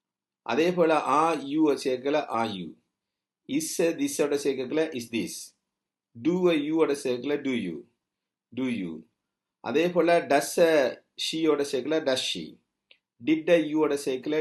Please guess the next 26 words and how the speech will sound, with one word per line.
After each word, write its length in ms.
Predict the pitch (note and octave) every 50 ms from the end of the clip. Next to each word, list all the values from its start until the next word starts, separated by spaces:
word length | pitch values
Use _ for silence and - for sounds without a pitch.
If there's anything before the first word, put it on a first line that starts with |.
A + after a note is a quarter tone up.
| D3+
"did 220 | C3+ C3+ C3+ A#2+ A2+
you", 260 | G2+ F#2 E2+ - - _ _ _ _ _ _ _ _ _ _ - A#2+
will 240 | D3 D#3+ E3+ F3
யூவோட 480 | F3 E3+ D#3 D3 D3+ D#3 D#3 D3 C#3+ C#3 -
சேர்க்கல 480 | C#3 B2+ A#2+ A#2+ - C#3+ E3 F#3 E3 C3
"will 360 | B2+ B2+ A#2+ A2+ F#2+ E2+ D#2
you". 80 | - - _ _ _ -
இப்படி 340 | A#2+ A#2+ - F3+ F3 F#3+
நீங்க 180 | F3 E3+ D3+ C#3+
என்ன 120 | C#3+ D3 D3 -
செய்யணும், 340 | C#3+ B2+ A#2+ B2 D#3+ F3+ F3 - -
குயிக்காக 360 | F#3+ F3+ F3+ - D#3 C3 A#2
அதை 200 | D3 C#3 D3 D#3 D#3 C#3+
சொல்லணும். 300 | A2+ F#2 E2 D2 - _ _ _ _ _ _ _ _ _ _ _ _ _
அதே 320 | - C#3 D3 G3 A3 A#3
போல 500 | A#3 A3 F3+ E3 F3 G3 A#3 B3 A3 D#3+ C3+
நான் 340 | C#3 C#3+ D3+ D3+ D#3 D3+ D3
இப்ப 200 | C3+ C3 C#3 C3
இதுல 400 | C#3+ C#3+ D3 C#3+ C3+ B2 - - - -
ஹைலைட் 320 | - C#3+ D#3+ F#3 G3+ G3+ F#3+
பண்ணி 200 | F3+ F3 E3 D#3
காட்டிருக்கிற, 760 | - D3+ C3 B2 A#2 A#2+ A#2 A2 A2+ A#2+ C3 D3 D#3 - -
நாங்க 380 | A#2+ A#2 A#2 A#2 A2+ A2+ A2+ C3+
ரெட்ல 340 | C#3 C#3+ E3 F3+ F3 D#3+
போட்டிருக்கிற 440 | D#3+ D3 C3+ C3 - B2+ B2+ A#2 A#2 A2
அந்த 220 | G#2 G#2 G#2 G#2